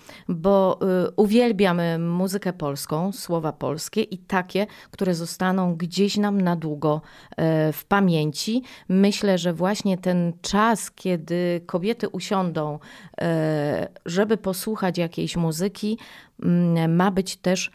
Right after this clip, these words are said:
momentem, kiedy zastanowią się nad pewnymi ważnymi, e, decyzjami czy, czy problemami w życiu.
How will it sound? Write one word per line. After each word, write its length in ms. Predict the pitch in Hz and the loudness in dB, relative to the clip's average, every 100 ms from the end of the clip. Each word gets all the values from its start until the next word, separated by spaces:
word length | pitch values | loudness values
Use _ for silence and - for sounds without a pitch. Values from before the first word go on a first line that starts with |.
| _ | _
momentem, 800 | 170 170 165 175 214 220 180 180 180 - _ | 0 2 4 4 4 2 2 0 -2 -12 _
kiedy 220 | - 175 | -4 -2
zastanowią 720 | 170 180 180 175 170 180 170 160 | 0 0 0 0 2 2 0 -2
się 180 | - | -2
nad 280 | 165 151 147 _ _ _ | -2 -2 -6 _ _ _
pewnymi 580 | - 175 180 190 185 180 - | -2 0 4 4 4 0 -6
ważnymi, 800 | 160 165 160 175 185 175 170 - - | -2 -2 2 2 2 2 0 -4 -4
e, 440 | 165 156 151 143 - - | -4 -2 -4 -8 -14 -8
decyzjami 960 | 143 156 - 220 202 190 185 175 165 - - - | -4 -4 -4 -4 -2 0 -2 -4 -6 -12 -20 -12
czy, 220 | 175 156 | -8 -8
czy 180 | 147 147 | -8 -8
problemami 600 | 160 151 147 139 127 131 | -4 -2 -2 -2 -2 -4
w 40 | |
życiu. 380 | 156 - - - | -8 -12 -12 -12